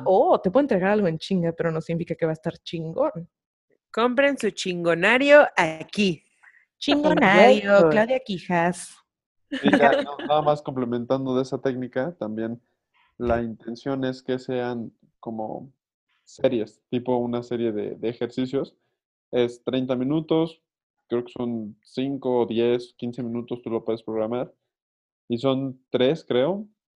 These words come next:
Speaker 3: Tres como concentración, descanso, concentración, descanso, concentración, descanso. Y después te vuelves a concentrar, pero ya es un descanso más largo. Veinte minutos,
Speaker 1: Ah,
Speaker 3: treinta
Speaker 1: sí, sí,
Speaker 3: minutos.
Speaker 1: sí, sí.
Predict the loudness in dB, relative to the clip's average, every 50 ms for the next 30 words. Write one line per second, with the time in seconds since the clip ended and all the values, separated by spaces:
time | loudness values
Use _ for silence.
0 | _ _ -6 0 0 0 0 0 -4 -8 -6 -4 -4 -4 -4 -6 -8 _ _ _
1 | -10 -10 -10 -8 -10 -10 -10 -10 -10 -6 -4 -4 -4 -4 -4 -6 -6 -6 -4 -6
2 | -6 -6 -8 -12 -12 -12 -10 -10 -10 -12 -10 -12 -12 -8 -8 -6 -6 -6 -6 -8
3 | -6 -6 -6 -6 -6 -6 -8 -10 -10 _ _ _ _ _ _ _ -16 -16 -12 -12
4 | -10 -8 -8 -8 -6 -6 -6 -6 -6 -4 -4 -4 -4 -2 -4 -4 -4 -6 -8 -6
5 | -4 -4 -4 -4 -2 0 0 0 0 -2 -8 _ _ _ -2 0 0 2 2 2
6 | 0 0 -2 -2 -4 -6 -6 -8 -4 0 2 2 2 2 0 -2 -2 0 2 2
7 | 0 0 -2 -6 -6 -6 -8 -6 -6 -6 -6 -4 -6 -4 -2 -2 -2 0 0 0
8 | 0 0 -2 -6 -10 _ _ _ _ _ _ _ _ -4 -2 -2 -2 -2 -2 -4
9 | -4 -4 -4 -4 -2 -2 -2 -2 -2 -2 -4 -4 -4 -6 -8 -8 -6 -8 -6 -8
10 | -8 -8 -6 -6 -8 -8 -8 -12 _ -20 -20 -20 -20